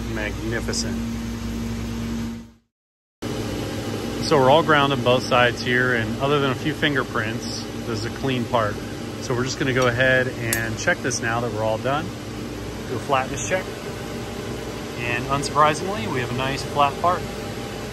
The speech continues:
So that's gonna result in a better sheath fitment because our tip's not gonna wanna go to one side or the other.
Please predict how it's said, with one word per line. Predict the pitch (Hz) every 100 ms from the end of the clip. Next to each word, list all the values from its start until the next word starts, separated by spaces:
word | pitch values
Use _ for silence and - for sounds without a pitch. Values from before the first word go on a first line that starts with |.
| - - - - - - - - 107 95 - - - -
So | - 135
that's | 131 135
gonna | 160 135
result | 123 139 131 117
in |
a | 117
better | 147 127
sheath | - 175 165 -
fitment | 180 147 180 147
because | 127 127 113
our | 110 101 -
tip's | - 151 -
not | 147 139
gonna | 143
wanna | 131 131
go | 127 127
to |
one | 120 131
side | 131 139 131
or | 135
the | 131
other. | 127 139 139